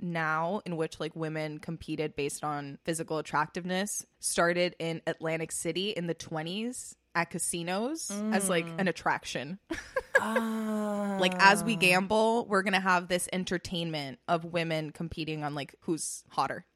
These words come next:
Speaker 1: <laughs> So, yes, now we're, like, actually competing based on physical attractiveness.
Speaker 2: They should be gambling on which women will win.
Speaker 1: Maybe they did. I mean,
Speaker 2: Maybe they
Speaker 1: place
Speaker 2: did.
Speaker 1: some bets, you know?
Speaker 2: <laughs> Yeah.
Speaker 1: And then, like,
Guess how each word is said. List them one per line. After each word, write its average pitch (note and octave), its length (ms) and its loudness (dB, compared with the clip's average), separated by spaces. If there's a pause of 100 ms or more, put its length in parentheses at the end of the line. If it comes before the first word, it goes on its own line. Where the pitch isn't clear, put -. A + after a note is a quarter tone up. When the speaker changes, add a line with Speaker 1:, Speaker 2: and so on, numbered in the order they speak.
Speaker 1:
<laughs> G3+ 60 -4 (560)
So, A#3 640 8 (120)
yes, - 500 0
now F#3 280 10
we're, F3+ 120 6
like, E3 260 2 (120)
actually D#3+ 480 2
competing D#3+ 400 -4
based D3 260 -4
on D#3+ 120 -6
physical D#3 640 -4 (200)
attractiveness. F#3 680 0
Speaker 2:
They B3 80 10
should C4+ 180 6
be D#4+ 100 6
gambling C4 500 6
on A#3 360 10
which F3 220 0
women D#3+ 300 -4
will D3+ 120 -4
win. C3 380 -2 (260)
Speaker 1:
Maybe A#3+ 240 0
they B4 140 4
did. A3 320 -2 (320)
I F3 60 -4
mean, F3 100 0
Speaker 2:
Maybe G3 160 8
they F#4 140 8
Speaker 1:
place F4 320 6
Speaker 2:
did. - 80 2
Speaker 1:
some D4+ 160 8
bets, - 680 -2
you F3 100 -4
know? E3+ 240 0 (120)
Speaker 2:
<laughs> - 120 6
Yeah. F#4+ 100 12 (920)
Speaker 1:
And C4 180 6
then, B3 180 6
like, A#3 180 6